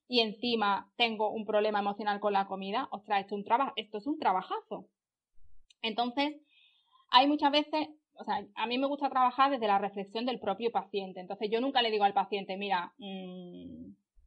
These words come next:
piénsate si esto es tu momento o no y ya me lo cuentas, sino que intento que a través de las preguntas el paciente sea capaz de darse cuenta de si está dispuesto o no a cambiar. Y hay, pues,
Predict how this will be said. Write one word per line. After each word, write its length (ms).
piénsate 500
si 120
esto 140
es 60
tu 100
momento 360
o 20
no 140
y 180
ya 140
me 60
lo 120
cuentas, 400
sino 220
que 80
intento 340
que 80
a 60
través 240
de 60
las 140
preguntas 540
el 160
paciente 340
sea 220
capaz 260
de 100
darse 380
cuenta 520
de 80
si 120
está 200
dispuesto 720
o 120
no 140
a 100
cambiar. 440
Y 100
hay, 280
pues, 200